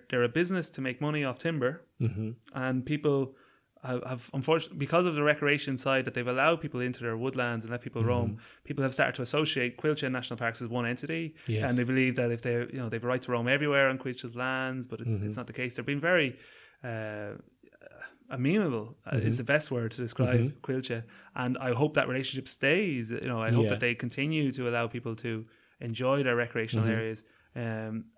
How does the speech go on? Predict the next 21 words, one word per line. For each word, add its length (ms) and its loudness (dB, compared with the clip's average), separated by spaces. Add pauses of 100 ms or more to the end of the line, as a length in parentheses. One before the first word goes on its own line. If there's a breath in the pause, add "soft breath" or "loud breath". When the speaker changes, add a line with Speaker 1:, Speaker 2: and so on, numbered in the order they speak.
Speaker 1:
and 140 2
not 200 2
abuse 380 -2
them. 180 -2
But 140 -4
if 120 -6
people 260 -2
Speaker 2:
Mm-hmm. 200 2
Speaker 1:
continue 340 -6
to 60 -4
go 140 0
in 140 0
and 120 -2
light 160 -2
fires 480 2
in 60 -4
areas 320 6
Speaker 2:
Mm-hmm. 40 2
Speaker 1:
that 120 -6
they 80 0
Speaker 2:
This 100 -14